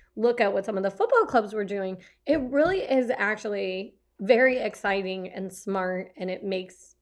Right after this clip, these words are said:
me feel the opposite. So a couple of things. Um, David Goldblatt has written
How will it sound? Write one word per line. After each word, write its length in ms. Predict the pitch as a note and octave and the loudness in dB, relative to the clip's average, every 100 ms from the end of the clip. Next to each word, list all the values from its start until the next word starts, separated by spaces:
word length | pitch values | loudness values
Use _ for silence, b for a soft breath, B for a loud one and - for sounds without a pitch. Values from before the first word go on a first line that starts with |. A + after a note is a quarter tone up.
| _ | _
me 200 | G3+ F#3+ | -4 -4
feel 260 | F#3 G3+ F3+ | -2 0 0
the 180 | F#3 - | -2 -6
opposite. 580 | D#3+ - - - - _ | -8 -8 -16 -16 -18 _
So 560 | - - A#3 A3+ A3 G#3+ - | -4 4 6 6 6 4 -4
a 60 | |
couple 600 | G#3 C#4 C4+ D#4 D4 C4+ - | 0 0 2 2 4 2 2
of 500 | A3+ G#3 G#3 G3+ - b b b - | 0 2 0 -2 -12 b b b 2
things. 320 | A3+ F#3+ F3+ | 2 2 -4
Um, 140 | G#3+ G#3 | -6 0
David 320 | A3 A3 A#3+ | 2 2 2
Goldblatt 640 | G3+ G3+ F#3+ G3 F#3+ G3 | 0 -2 0 0 0 -2
has 220 | A3 F#3 | -4 -4
written 360 | F#3+ F#3 F#3+ F#3 | -2 -2 -2 -6